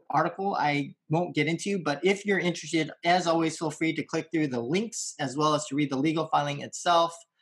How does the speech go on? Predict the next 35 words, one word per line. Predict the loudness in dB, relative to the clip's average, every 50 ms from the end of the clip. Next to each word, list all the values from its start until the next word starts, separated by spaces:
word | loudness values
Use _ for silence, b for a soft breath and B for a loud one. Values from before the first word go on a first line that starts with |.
| _ _ _ _ _ -2
links | 2 2 4 2 2 -2 -2 -2
in | -2 -2
the | -2
show | -2 0 0 2 2
notes. | 2 0 0 -2 -6 -8 -12 -12 -12 -14 -18 _ _ _ b b b b b b b b -4 2
And | 4
my | 4 4 4
take | 4 0 2 4
on | 4 4 4 4
this | 4 4 2 2
is | -2 -2 -2 2
that | 4 6 6 6 6 4 2 -2 -10 _ -8 -2 0
I | 0 0
just | 0 -2 -2 2
feel | 4 4
like | 6 4 4 2
this | -2 -6 -4
case | 0 0 0 0 2 -2
just | -2 0 0
gets | 0 0 0
more | 0 2 4 4 4 4
and | 4 4
more | 4 4 2 2 2
interesting. | 0 -2 -2 -4 -8 -8 -6 -6 -6 -6 -6 -8 -4 -2
I | 0
mean, | 2 2 2 0 0 -2 -4 0 0
everyone | 0 2 2 2 2 2 2
sort | 2 2 2 2
of | 2 0 -2 -4 -2
guessed | 2 4 4 4 2 0 -8 -12 -12 -16 -12 -4 0
that | 2 2 4 2
Epic | 0 0 0 -4 -2 2
had | 2 2 2 0
plans | -2 0 0 2 0 0 -2 -6 -6 0
to | 2 4 6 6 6 4 2